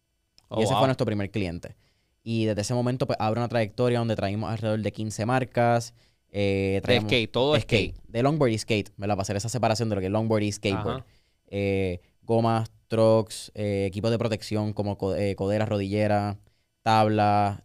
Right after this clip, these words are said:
Speaker 2: tenis, eh, accesorios, you name it. Realmente podíamos suplir un skate shop entero.
Speaker 1: Wow. Y yo, yo era skater. So, yo sé, y eso, y el, eso es un proceso caro. O sea,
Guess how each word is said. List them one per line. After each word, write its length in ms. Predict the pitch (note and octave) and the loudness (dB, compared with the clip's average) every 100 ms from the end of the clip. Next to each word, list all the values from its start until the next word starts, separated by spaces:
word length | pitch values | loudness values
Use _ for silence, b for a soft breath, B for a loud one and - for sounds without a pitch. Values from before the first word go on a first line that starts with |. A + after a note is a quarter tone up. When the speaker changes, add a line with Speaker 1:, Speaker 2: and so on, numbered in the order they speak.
| _ | _
Speaker 2:
tenis, 680 | A2+ A2 G#2+ G2+ G2+ G#2 G#2 - _ _ - | -2 0 0 -2 -4 -4 -6 -10 _ _ -8
eh, 120 | G#2 | -4
accesorios, 480 | G2 G2+ A#2 A2 B2+ | -4 -2 0 2 0
you 80 | D3+ | -2
name 180 | G#2 F2+ | -4 -6
it. 100 | - | -6
Realmente 300 | G#2 A#2 A#2 | -4 -2 0
podíamos 240 | A2 A2+ | 0 0
suplir 180 | A#2 A#2 | -2 -2
un 60 | A2+ | -2
skate 220 | - A2 | -2 -2
shop 100 | G2 | -2
entero. 320 | F2+ F2 G2+ _ _ _ _ | -4 -6 -8 _ _ _ _
Speaker 1:
Wow. 560 | G#2 F#2+ F#2+ F2 E2+ - - | -20 -12 -8 -6 -8 -12 -8
Y 220 | A#2+ A#2 | -2 2
yo, 180 | A#2+ C#3 | 4 2
yo 120 | A#2+ | 2
era 100 | C3 | 0
skater. 420 | - C3+ B2+ F#2 - _ _ | 0 0 0 -4 -8 _ _
So, 180 | - A#2+ | -4 0
yo 180 | A2+ C3 | 2 2
sé, 180 | B2 A#2+ | 0 -2
y 120 | B2 | -2
eso, 180 | A#2+ - | -2 -4
y 160 | C3 A#2+ | -4 -2
el, 380 | A#2 A2+ A2+ - _ _ _ _ _ - | -2 -4 -6 -8 _ _ _ _ _ -10
eso 380 | C3 - B2+ - | -8 -4 -4 -2
es 60 | B2 | -4
un 100 | C3+ | -4
proceso 440 | - C#3+ D3+ F3+ | -4 -4 -6 -8
caro. 240 | F2 G#2 A2+ _ _ _ _ _ _ _ | -6 -6 -8 _ _ _ _ _ _ _
O 40 | |
sea, 400 | A#2 G#2+ G2+ G2 | -2 2 2 0